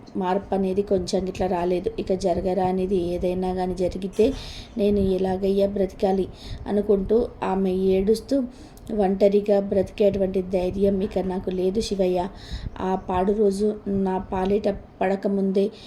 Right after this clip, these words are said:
ఇదిగో ఈ బుక్కెడు ప్రాణం పుట్టుకుమనిపించుకుంటాను అని చెప్పి భావిస్తుంది. అలా అనుకోగానే వెంటనే తన తలను ఆ శివలింగానికేసి కొట్టుకోసాగుతుంది.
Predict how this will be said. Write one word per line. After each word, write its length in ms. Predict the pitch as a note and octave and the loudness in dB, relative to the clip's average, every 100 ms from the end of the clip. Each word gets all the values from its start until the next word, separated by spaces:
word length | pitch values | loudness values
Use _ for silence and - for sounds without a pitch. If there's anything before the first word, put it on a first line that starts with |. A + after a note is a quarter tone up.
| - - | -18 -4
ఇదిగో 520 | A3 G3+ A3 G#3 - - - | -2 0 2 2 2 -2 -4
ఈ 240 | G#3 G#3 | 0 2
బుక్కెడు 420 | G3 G3+ - G#3 G3+ | 0 -2 -2 0 0
ప్రాణం 500 | G3+ G3 F#3+ G3+ G3 | -2 0 2 0 -2
పుట్టుకుమనిపించుకుంటాను 1500 | - F#3+ - G#3 G3 F#3+ G3+ F#3+ - F#3+ F#3 F#3+ G#3 G3+ | -4 -6 -4 -2 0 0 -2 -4 -4 -4 -4 -2 0 0
అని 120 | F#3+ | -2
చెప్పి 460 | F#3+ F#3+ - G#3+ A#3+ - - - A3+ | -2 -2 0 0 0 -4 -14 -12 -2
భావిస్తుంది. 680 | F#3 F#3+ G3 - F#3+ F#3+ - - - - - | 0 2 0 0 0 0 -2 -10 -20 -16 -4
అలా 160 | G3 G3+ | 2 2
అనుకోగానే 880 | G3+ G3 G3+ G#3+ G3+ G#3+ G#3 G#3+ G3+ G3 | 2 0 2 2 2 2 2 0 -2 4
వెంటనే 560 | G3+ G3 G#3 G#3 F#3+ G3 - - - - G#3 | 4 6 4 4 2 0 -6 -20 -20 -6 0
తన 140 | G#3+ | 0
తలను 480 | G3+ G#3 G#3 G#3+ G3 - - - - | 2 4 4 4 0 -4 -14 -10 -4
ఆ 100 | G#3 | -2
శివలింగానికేసి 1300 | G#3 G#3 G3+ G#3 G#3 G3 G3 G3 F#3+ G3+ F#3+ - A#3 | -2 2 2 4 2 2 2 0 2 2 2 0 -4
కొట్టుకోసాగుతుంది. 1200 | - G3 G3 G3 G3 F#3+ F3+ F3+ - F#3 F3+ | 0 -2 -2 0 0 0 -4 -4 -4 -2 -2